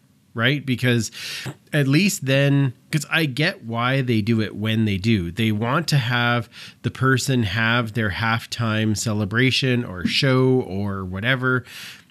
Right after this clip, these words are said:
and then talk to them about that moment as well as some history. And I, I totally get that. So you, you, you can't talk to them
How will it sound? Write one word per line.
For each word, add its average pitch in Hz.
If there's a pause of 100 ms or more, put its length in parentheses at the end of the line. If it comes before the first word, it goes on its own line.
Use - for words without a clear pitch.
(420)
and 117
then 131
talk 135
to -
them 117
about 113
that 110
moment 117 (680)
as 127
well 123
as 127
some 127
history. 107
And 120
I, 143 (340)
I 139
totally 180
get 196
that. 87
So 143
you, 131
you, 151
you 151
can't 180
talk 156
to 147
them 123